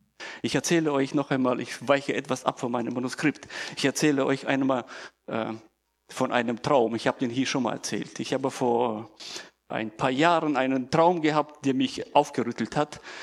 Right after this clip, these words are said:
Ähm, sagen wir mal, Traum, ich, für mich ist es ein Reden Gottes. Ja? Äh, ich sah, ich war in einer, in einer,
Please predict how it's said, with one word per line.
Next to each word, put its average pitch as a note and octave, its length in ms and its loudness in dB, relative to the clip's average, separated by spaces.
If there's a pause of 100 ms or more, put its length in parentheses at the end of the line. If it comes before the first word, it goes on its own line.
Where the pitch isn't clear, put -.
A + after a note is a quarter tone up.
(180)
Ähm, A2+ 380 -2 (2500)
sagen E3 200 6
wir D#3+ 60 6
mal, C#3 120 8
Traum, E3+ 500 6
ich, C#3 160 2
für - 300 0
mich D#3 220 2
ist D#3 120 2
es C#3 200 0
ein B2 220 2
Reden B2 260 2
Gottes. A#2 380 -2
Ja? C#3 180 2 (440)
Äh, A2 200 4 (560)
ich C3 400 0
sah, A3 480 4 (880)
ich C3+ 140 -2
war D#3+ 160 8
in D#3+ 120 2
einer, C3+ 300 4
in C#3 180 2
einer, C3 360 0